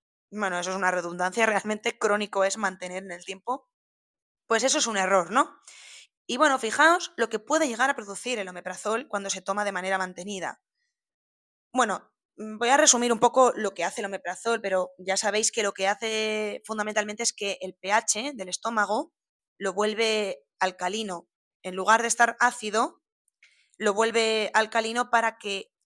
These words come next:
no haya riesgo de úlceras, ¿vale? Porque el estómago tiene que producir ciertos ácidos, pero normalmente el moco del estómago le protege.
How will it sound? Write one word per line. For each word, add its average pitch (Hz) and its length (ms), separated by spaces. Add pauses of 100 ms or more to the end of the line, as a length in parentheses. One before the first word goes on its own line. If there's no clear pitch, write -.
no 214 420
haya 214 260
riesgo 202 640 (200)
de 196 160
úlceras, - 640 (220)
¿vale? 208 180
Porque 190 540 (500)
el 185 80
estómago 214 320
tiene 226 180
que 220 120
producir 208 420
ciertos 196 420
ácidos, 240 720 (600)
pero 214 220
normalmente 226 440
el 226 80
moco 240 400
del 214 180
estómago 220 400
le 208 120
protege. - 560